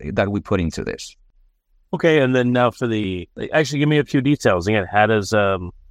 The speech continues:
Speaker 2: do we understand yet how fingerprints degrade over time? Are there watershed moments, like the first twenty-four hours are critical and then it degrades, and then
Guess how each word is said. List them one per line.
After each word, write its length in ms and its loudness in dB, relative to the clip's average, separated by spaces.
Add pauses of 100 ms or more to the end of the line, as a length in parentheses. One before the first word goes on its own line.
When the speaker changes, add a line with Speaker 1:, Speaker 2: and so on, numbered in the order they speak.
(260)
Speaker 2:
do 100 0
we 100 4
understand 540 0
yet 180 2
how 220 0
fingerprints 640 -4
degrade 360 -2
over 240 0
time? 500 -2 (300)
Are 80 -2
there 160 2
watershed 540 0
moments, 420 -2
like 180 -4 (420)
the 100 -4
first 320 -4
twenty-four 420 0
hours 320 0
are 80 -6
critical 480 -2
and 80 -4
then 120 0
it 140 -6
degrades, 540 -2
and 140 -6
then 240 -2